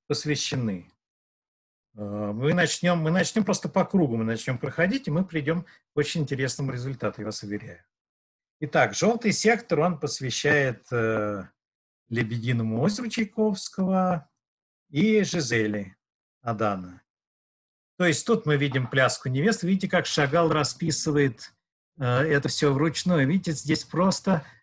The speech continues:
удивительная манера работы. Он не работает огромными кистями. Перед ним столик с палитрой, с маленькими кисточками. Он сидит прямо на полу, и это поднимается. Это было на мануфактурной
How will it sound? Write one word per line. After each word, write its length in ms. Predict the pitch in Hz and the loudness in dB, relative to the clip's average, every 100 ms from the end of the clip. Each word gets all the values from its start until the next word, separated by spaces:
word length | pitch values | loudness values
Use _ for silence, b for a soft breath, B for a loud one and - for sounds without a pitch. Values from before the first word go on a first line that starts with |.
| _ | _
удивительная 560 | 147 135 151 185 - 196 | -4 0 2 0 4 4
манера 380 | 180 175 175 170 | 4 2 2 2
работы. 480 | 175 170 175 - 123 | 2 2 0 0 0
Он 120 | 117 | 0
не 80 | 120 | 0
работает 560 | 123 117 - 147 117 | 0 0 -2 -4 0
огромными 640 | 117 101 120 143 139 127 123 | -2 0 0 2 0 -4 -6
кистями. 580 | - 113 - 147 180 175 | -8 -6 0 0 0 -2
Перед 300 | 135 135 131 | -6 -6 -4
ним 340 | 180 170 151 _ _ _ | -4 -4 -8 _ _ _
столик 460 | - - 135 117 113 | -10 -2 0 0 -2
с 80 | - | -2
палитрой, 500 | 190 185 208 190 196 | 0 0 0 -2 -4
с 100 | - | -2
маленькими 480 | 165 165 147 156 143 | -2 -2 -6 -6 -6
кисточками. 840 | 135 117 - 139 - 175 190 190 b b _ | -6 -8 -8 -10 -4 -2 -2 -4 b b _
Он 160 | 151 156 | -2 0
сидит 600 | 135 156 156 185 131 - - | 0 0 2 0 0 -8 -4
прямо 520 | 139 147 143 143 139 | 2 4 2 2 0
на 160 | 135 135 | 0 -2
полу, 720 | - - 135 151 165 156 143 | -6 0 2 4 2 2 2
и 120 | 139 | 2
это 520 | 143 143 135 - 135 | 2 0 -6 -10 -12
поднимается. 1800 | - 147 117 127 135 143 143 147 147 139 123 123 107 - - - 117 - _ _ _ _ | -10 -12 -10 -4 -2 0 2 2 2 2 2 -2 -6 -10 -12 -6 -6 -6 _ _ _ _
Это 260 | 113 110 120 | -8 -8 -8
было 500 | 110 110 127 120 117 | -10 -6 -4 -2 -2
на 440 | 120 117 117 113 | 0 2 2 2
мануфактурной 1300 | 110 113 113 110 117 113 - 127 110 113 110 104 101 | 0 -2 -4 -4 -6 -8 -10 -6 -4 -4 -4 -4 -10